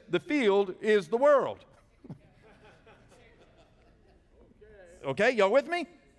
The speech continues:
Now, God only plants good seed. The farmer, Jesus, only plants good seed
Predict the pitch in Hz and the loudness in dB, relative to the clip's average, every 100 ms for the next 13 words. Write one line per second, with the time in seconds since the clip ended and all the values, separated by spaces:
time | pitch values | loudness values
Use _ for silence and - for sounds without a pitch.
0 | _ _ _ _ _ - - 214 214 175 | _ _ _ _ _ -20 -2 0 0 2
1 | 277 320 285 285 262 - 269 262 175 156 | 4 4 2 -2 -6 -2 -2 -2 -4 0
2 | 349 277 - 226 151 104 87 - - - | 0 0 -4 -2 -2 -2 -10 -18 -20 -8
3 | - 202 - 311 320 262 208 220 - 120 | -4 -2 0 2 2 2 0 -2 -8 -4
4 | 302 285 185 220 - - 277 302 302 240 | 0 0 0 -2 -4 -2 0 0 -2 -4
5 | 277 277 277 185 156 339 359 294 147 - | -2 -2 -2 -6 -2 2 2 2 -4 -14
6 | - 233 156 151 185 214 | -4 0 2 0 -2 -4